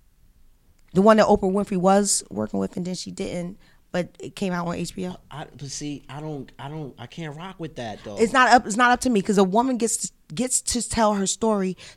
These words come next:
Speaker 1: the way she wants to tell her story.
Speaker 2: What if it wasn't true though?
Speaker 1: We don't know if it's not, not true. There's
Speaker 2: I mean,
Speaker 1: no
Speaker 2: like,
Speaker 1: court.
Speaker 2: 'cause
Speaker 1: There's
Speaker 2: we
Speaker 1: no
Speaker 2: don't. But that's what I'm saying. Like, that's what, like, there's people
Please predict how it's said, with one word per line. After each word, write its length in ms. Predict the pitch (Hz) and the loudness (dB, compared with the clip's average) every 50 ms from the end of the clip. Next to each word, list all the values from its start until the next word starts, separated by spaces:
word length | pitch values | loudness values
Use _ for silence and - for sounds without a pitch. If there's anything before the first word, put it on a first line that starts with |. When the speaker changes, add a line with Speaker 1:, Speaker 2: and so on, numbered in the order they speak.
| - | -2
Speaker 1:
the 80 | - 190 | 0 2
way 220 | 190 190 208 208 208 | 2 2 2 2 2
she 260 | - - - 226 208 | 2 2 2 2 0
wants 280 | 185 196 208 196 - - | 2 2 2 2 2 -2
to 100 | 202 185 | -2 -2
tell 220 | - - 185 175 | 0 0 0 0
her 120 | 175 196 | 0 -2
story. 560 | 170 - - - - 254 247 220 190 190 185 156 117 | -2 -4 -4 -2 0 2 2 2 0 -2 -4 -4 -4
Speaker 2:
What 140 | 135 156 156 | -4 -4 -4
if 100 | 156 156 | -4 -6
it 40 | 165 | -6
wasn't 240 | 170 156 160 147 127 | -6 -6 -6 -6 -8
true 300 | - - 214 262 311 330 | -8 -10 -8 -8 -8 -8
though? 260 | - 107 92 - 101 - _ - | -8 -10 -12 -12 -16 -18 _ -4
Speaker 1:
We 160 | - 196 262 277 | 0 2 2 4
don't 160 | 277 254 254 | 2 2 4
know 140 | 262 262 269 | 6 6 6
if 100 | - 226 | 6 4
it's 200 | 208 - - - | 0 0 -2 -4
not, 260 | 165 185 175 - - | -6 -4 -4 -4 0
not 180 | 196 196 180 - | 0 0 0 0
true. 180 | - - 180 165 | 0 0 0 0
There's 540 | 156 160 175 180 190 175 165 156 214 233 196 | 0 -2 -2 -2 -2 -2 2 6 6 6 8
Speaker 2:
I 0 | |
mean, 80 | 196 - | 8 6
Speaker 1:
no 80 | 233 220 | 6 6
Speaker 2:
like, 140 | 180 180 | 6 6
Speaker 1:
court. 160 | - 277 - 196 | 6 6 4 4
Speaker 2:
'cause 160 | 202 156 - - | 2 -4 -6 -8
Speaker 1:
There's 260 | 139 165 202 254 208 | -2 4 4 6 6
Speaker 2:
we 80 | 196 220 | 6 2
Speaker 1:
no 200 | 202 196 196 185 | 2 2 0 0
Speaker 2:
don't. 140 | - - 147 | -2 -2 0
But 180 | 175 175 - - | -2 -2 0 0
that's 180 | 180 180 180 | -2 -2 0
what 60 | 196 | -2
I'm 40 | 175 156 | -4 -4
saying. 360 | - 214 220 220 208 180 156 | -4 -4 -2 -2 -2 -2 -2
Like, 180 | 151 147 131 - | -4 -4 -4 -4
that's 180 | 165 185 175 | -4 -4 -4
what, 120 | 202 175 - - - - - _ _ - | -6 -10 -10 -12 -20 -20 -20 _ _ -4
like, 280 | - 160 165 156 160 - - 117 | 0 0 0 0 -4 -10 -8 -4
there's 200 | 160 185 180 190 | -2 -2 -2 -4
people 600 | - 214 220 190 - 185 175 170 165 165 - | -6 -6 -6 -2 0 0 0 0 -2 -6 -10